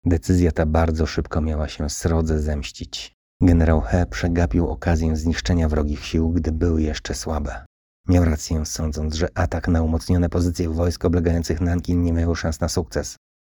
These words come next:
Ale Li Chun wcale nie planował takiej bezsensownej akcji. Zamiast tego podążył do położonego dwieście trzydzieści kilometrów na południowy wschód miasta Hangzhou i zaatakował je z marszu. Jego wojska były zbyt słabe, aby zdobyć miasto.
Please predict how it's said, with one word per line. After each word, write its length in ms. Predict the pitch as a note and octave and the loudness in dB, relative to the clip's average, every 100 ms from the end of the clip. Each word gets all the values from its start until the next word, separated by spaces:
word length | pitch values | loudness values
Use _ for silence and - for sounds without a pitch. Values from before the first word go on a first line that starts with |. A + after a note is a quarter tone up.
| - | 0
Ale 280 | F#2 E2 D2+ | 2 4 2
Li 240 | D2+ G#2+ - | 2 0 0
Chun 280 | - E2 C#2+ | 0 2 0
wcale 520 | - - F2+ F2+ F2+ | -6 -4 0 2 2
nie 120 | F2 | 2
planował 380 | E2 E2+ E2+ D#2 | 0 -2 0 -2
takiej 280 | - - E2 | -4 -4 -2
bezsensownej 720 | D#2 D#2+ - D#2+ - D#2+ E2 | -2 -6 -6 -6 -4 -2 0
akcji. 340 | D#2+ - - - - _ _ _ _ | -2 -4 -12 -16 -18 _ _ _ _
Zamiast 320 | E2+ E2 D2+ | 2 2 0
tego 240 | - E2 D#2+ | -2 0 0
podążył 500 | - D#2+ D#2+ D#2+ D#2 | -2 0 2 2 0
do 120 | D2+ | 0
położonego 600 | - E2 D#2+ D#2+ D#2 D#2 | 0 0 2 2 0 0
dwieście 460 | D2+ F2 E2+ - F2+ | 0 0 0 -4 -6
trzydzieści 460 | - F2+ F2 - | -2 0 0 -4
kilometrów 540 | - E2+ E2 - E2 F2+ | -6 -4 -4 -4 -4 0
na 120 | F2 | 0
południowy 440 | E2+ E2+ E2+ D#2 | 2 2 0 0
wschód 320 | - - F2 - | -4 -4 -4 0
miasta 500 | F2+ F2 D#2+ - D#2+ | 2 2 2 -2 -2
Hangzhou 580 | - F2 E2+ D2+ C#2+ - - | 0 0 2 0 -2 -4 0
i 140 | G2+ | 2
zaatakował 640 | F2 E2 E2 D#2 D#2+ D#2+ | 2 0 -2 -4 -2 0
je 120 | D#2+ D2 | 0 0
z 40 | |
marszu. 400 | D#2 D2+ - - - _ - | -2 -4 -6 -12 -16 _ 2
Jego 280 | F2+ F2 E2 | 4 4 4
wojska 360 | D#2+ E2+ - D#2+ | 2 0 0 0
były 240 | E2 D#2 | 0 0
zbyt 300 | E2+ F2 - | 2 0 0
słabe, 480 | - F2 D#2+ E2 D#2 | 0 2 2 0 -2
aby 140 | D#2+ | -2
zdobyć 340 | E2 E2+ D#2+ - | 0 -2 -2 -2
miasto. 400 | D#2+ - D#2 | -2 -2 -8